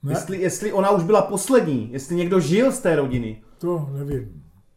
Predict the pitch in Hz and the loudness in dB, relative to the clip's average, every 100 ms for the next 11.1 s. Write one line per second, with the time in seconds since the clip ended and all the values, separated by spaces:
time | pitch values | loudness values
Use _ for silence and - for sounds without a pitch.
0 | _ 160 175 196 214 220 208 196 220 208 | _ -2 0 0 0 2 2 2 2 2
1 | - 175 180 247 - 151 165 - - 147 | 2 4 4 0 -4 -6 -4 -6 -10 -20
2 | _ _ _ _ _ _ _ _ _ _ | _ _ _ _ _ _ _ _ _ _
3 | _ _ _ _ _ _ _ - 214 240 | _ _ _ _ _ _ _ -8 -2 0
4 | 247 214 190 151 180 127 156 - - - | 0 0 0 0 -2 -4 -8 -14 -14 -8
5 | 139 151 185 185 175 170 170 196 - 170 | -4 0 0 0 0 0 -2 -2 -2 -2
6 | 170 170 175 180 185 175 147 - - - | 0 0 0 0 -2 -4 -6 -10 -18 -18
7 | _ _ _ _ - - - - - - | _ _ _ _ -10 -6 -4 -6 -16 -20
8 | - - - - _ _ - 127 190 180 | -20 -20 -20 -20 _ _ -8 -4 0 6
9 | 254 247 247 220 180 - 220 240 233 226 | 8 8 8 6 4 6 6 6 4 4
10 | - 220 202 196 190 185 185 170 165 160 | 0 4 6 6 4 0 -2 0 0 -2
11 | - | -6